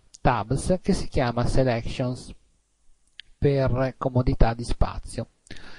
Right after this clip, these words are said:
Alcuni di questi saranno simili e, eh, all'interno del Graphics Modeling Tools nella prima area, quindi noi studieremo sia la prima area della selezione della Selections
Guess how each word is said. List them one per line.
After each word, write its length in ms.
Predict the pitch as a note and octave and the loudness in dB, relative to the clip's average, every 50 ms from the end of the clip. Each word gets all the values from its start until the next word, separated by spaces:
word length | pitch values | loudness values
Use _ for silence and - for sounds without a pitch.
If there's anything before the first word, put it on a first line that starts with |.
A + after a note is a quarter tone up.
| - - - | -14 -14 -4
Alcuni 400 | - C#3+ - - D#3+ D#3+ F3 G3 | -4 -2 2 4 4 4 4 2
di 80 | G#3 G3+ | 0 6
questi 340 | - F3+ F3 F3 - G#3 | 8 8 8 8 6 4
saranno 720 | G3 - F#3 D#3 C#3 C#3 C3 B2+ B2+ C3 C3 C3 C3+ C#3 C#3 | 4 6 6 6 6 4 2 0 -2 -2 -4 -2 -2 0 0
simili 800 | C3+ - - G#3 G3+ G3 F#3+ F3 D3+ C#3 C3 B2 A#2+ A#2 A#2 - - - - - - _ _ _ _ _ _ | 0 2 2 2 2 2 0 -2 -4 -4 -4 -2 -4 -4 -6 -8 -12 -18 -18 -20 -20 _ _ _ _ _ _
e, 380 | - C#3+ D3 C#3+ C#3 C3 A2+ - | 0 2 2 4 2 0 -2 -4
eh, 420 | - C3+ A#2+ A#2 A#2 A#2 A2+ A2+ | -6 -6 -4 -4 -2 -4 -4 -6
all'interno 540 | G#2+ - B2 A#2+ A#2+ B2+ - - C#3+ C3+ C3+ | -6 -6 -8 -8 -8 -2 0 0 2 2 0
del 120 | B2+ B2+ A#2+ | -2 -4 -2
Graphics 400 | B2+ B2+ C3 - - C3 - - | 0 0 0 0 0 -2 -4 -4
Modeling 380 | B2 A#2+ A#2+ B2 A#2+ B2 B2+ B2+ - - | -4 -2 -2 -4 -4 -4 -8 -10 -8 4
Tools 360 | - E3+ D3+ B2+ A#2 - - - | 6 6 6 6 4 0 -6 -8
nella 240 | - A#2+ A#2 A#2 | -6 -4 -4 -2
prima 380 | - - B2 A#2+ B2 B2 A#2+ A#2 | -2 -4 -4 -4 -4 -2 -2 -2
area, 300 | A2+ A2 A2+ A2 A#2 - _ _ _ | -2 -2 -2 -4 -6 -8 _ _ _
quindi 260 | - D3 D3+ D3 C3 | -4 -4 -4 -2 -4
noi 140 | B2+ C#3 D3 | -2 -2 -2
studieremo 600 | D3 - C#3+ B2+ B2+ C3+ C3 C3 B2 A#2 A2+ A#2 A#2 | 0 0 0 0 0 0 0 -2 -4 -4 -4 -4 -6
sia 380 | - - - A3+ A3 F3 C3 | -4 -2 0 4 4 6 4
la 100 | A2+ A2 | 4 2
prima 360 | - - B2 A#2+ A#2+ A#2+ A#2+ | 0 -2 -6 -6 -4 -4 -4
area 240 | A#2+ A#2 A2+ A2 A2 | -4 -4 -4 -6 -4
della 220 | A2 A2+ G#2+ A#2 A2+ | -4 -4 -4 -4 -6
selezione 800 | - - A#2 A2+ A#2 - - - - C#3 C#3 B2+ A2 A2 A#2 - - - - - - - - - | -6 -6 -6 -6 -6 -6 -6 -2 0 2 2 2 0 -2 -6 -12 -14 -16 -16 -14 -12 -12 -12 -12
della 420 | - C3 B2+ C#3 C3+ B2 A#2 A2 | -14 -4 0 0 0 2 0 -4
Selections 800 | G2 - - A#2 A2+ G#2 G#2 - - - - C#4+ C#4 - - | -2 -4 -2 -2 -2 -4 -4 -4 -4 -2 -2 -2 -2 0 0